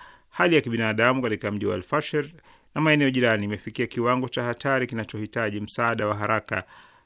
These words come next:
wa jamii ya kimataifa. Katika kikao maalum cha Baraza la Haki za Binadamu cha Umoja wa Mataifa kilichofanyika mjini Geneva,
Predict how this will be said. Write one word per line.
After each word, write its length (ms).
wa 180
jamii 600
ya 200
kimataifa. 720
Katika 260
kikao 180
maalum 380
cha 140
Baraza 640
la 140
Haki 240
za 100
Binadamu 640
cha 140
Umoja 360
wa 60
Mataifa 420
kilichofanyika 680
mjini 300
Geneva, 520